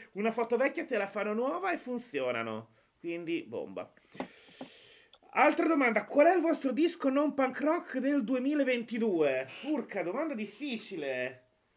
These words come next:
Eh, ci dovrei pensare, lo sai? Ehm, non sono mai pronto su questo. Diteci voi, anche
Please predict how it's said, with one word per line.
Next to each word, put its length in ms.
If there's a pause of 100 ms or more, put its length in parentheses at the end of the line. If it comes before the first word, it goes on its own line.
(920)
Eh, 480
ci 120
dovrei 260
pensare, 840
lo 80
sai? 800 (360)
Ehm, 920
non 140
sono 240
mai 460
pronto 400
su 200
questo. 420
Diteci 400
voi, 260
anche 360